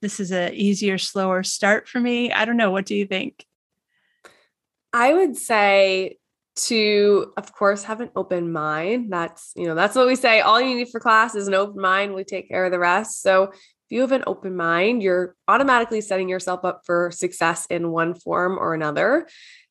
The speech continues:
Speaker 2: And then the second is know that there's no one right way to do anything. If meditation for ten minutes in silence doesn't feel good for you, don't do it right now. Doesn't mean you're never gonna do it.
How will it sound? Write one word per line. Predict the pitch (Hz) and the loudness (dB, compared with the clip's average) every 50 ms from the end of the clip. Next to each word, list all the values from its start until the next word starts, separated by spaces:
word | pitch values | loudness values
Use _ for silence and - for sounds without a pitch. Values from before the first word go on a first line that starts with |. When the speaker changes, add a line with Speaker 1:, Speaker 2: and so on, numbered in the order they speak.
| _ - | _ 0
Speaker 2:
And | 214 220 226 220 | 0 0 2 2
then | 214 214 208 208 202 196 196 - | 4 4 4 2 0 -4 -6 -6
the | - 208 | -6 -6
second | 208 - 202 196 196 - 220 214 214 214 208 | -2 -2 -2 -2 0 -2 -2 -2 -2 -4 -4
is | 185 185 185 185 180 185 180 - _ _ _ _ _ _ _ _ - | -2 0 0 0 -2 -4 -6 -10 _ _ _ _ _ _ _ _ -10
know | 180 175 175 180 185 | -4 0 2 4 4
that | 196 202 196 202 | 4 2 0 0
there's | 185 180 175 175 - | 0 0 0 -2 -2
no | 170 170 175 180 180 185 190 202 220 233 240 - - | -4 -2 0 0 2 2 2 2 2 0 0 -4 -6
one | 185 190 196 202 208 214 214 | -2 2 4 4 4 4 2
right | 220 - - 175 180 185 190 202 - | -2 -4 -4 -4 -2 0 0 0 0
way | - 196 190 190 190 196 208 | 0 0 2 4 4 2 2
to | 202 - 208 | -2 -4 -8
do | 180 185 185 190 190 | -6 -4 -4 -2 -2
anything. | - - - 180 180 185 190 190 - 165 156 156 156 156 | -4 -4 -6 -4 -2 -2 -2 -2 -4 -4 -4 -4 -6 -4
If | - - - 175 - - _ _ - - - _ _ _ _ _ _ _ _ _ - | -2 -2 -2 -2 -4 -8 _ _ -20 -20 -20 _ _ _ _ _ _ _ _ _ -10
meditation | 226 190 202 220 220 - 226 226 214 - 226 214 208 196 | -6 -2 -2 -2 0 0 0 0 0 2 0 0 0 0
for | 202 202 196 | -2 -2 -2
ten | 196 202 196 196 | 0 0 0 2
minutes | 196 190 190 196 196 - | 4 4 2 2 0 -4
in | 196 185 | -6 -2
silence | - 196 190 196 196 190 185 185 - | -2 0 2 2 2 2 0 -2 -2
doesn't | - 190 185 202 185 - | -2 -2 -2 -2 -4 -2
feel | 202 190 | -4 -4
good | 190 - 226 247 | -2 -2 -2 -2
for | - - 202 | -2 -4 -2
you, | 196 196 190 190 202 202 - _ - | 0 0 0 0 -2 -6 -8 _ 2
don't | 247 285 370 403 392 | 4 4 4 2 2
do | - 330 415 466 | 2 2 4 4
it | 349 214 | 2 2
right | - 160 - | -2 -4 -6
now. | - - - - - 185 - _ - | -6 -8 -6 -6 -8 -8 -12 _ -4
Doesn't | - 294 311 330 | -2 2 4 4
mean | 339 320 294 | 4 4 4
you're | 269 240 | 2 0
never | 233 262 285 320 | 0 0 0 0
gonna | 285 277 220 185 | 0 0 0 -2
do | 170 147 143 147 | -2 -2 0 2
it. | 185 240 269 - | 2 2 0 0